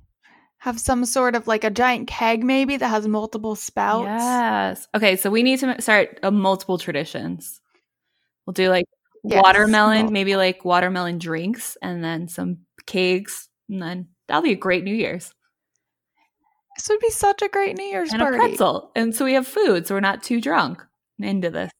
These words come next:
Speaker 1: Yeah, and then everything drops at midnight, and then everyone has things to eat and drink the first thing in the new year.
Speaker 2: Yeah, that's the
Speaker 1: Celebrating abundance and
Speaker 2: it's
Speaker 1: fun.
Speaker 2: the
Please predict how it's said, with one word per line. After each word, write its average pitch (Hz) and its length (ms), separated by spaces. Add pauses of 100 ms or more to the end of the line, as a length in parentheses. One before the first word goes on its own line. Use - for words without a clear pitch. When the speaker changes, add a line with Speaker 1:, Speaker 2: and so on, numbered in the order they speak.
(320)
Speaker 1:
Yeah, 392 220
and 254 140
then 302 100
everything 320 380
drops 254 400
at 302 80
midnight, 294 420
and 233 80
then 262 120
everyone 269 320
has 277 240
things 285 260
to - 140
eat 277 240
and 269 160
drink 294 380 (580)
the 269 120 (120)
first 294 320
thing 285 260
in 277 120
the 294 60
new 466 80
year. 523 360
Speaker 2:
Yeah, 202 140
that's 220 200
the 214 180 (320)
Speaker 1:
Celebrating 294 720
abundance 262 760
and 202 180
Speaker 2:
it's - 80
Speaker 1:
fun. 285 260
Speaker 2:
the 196 160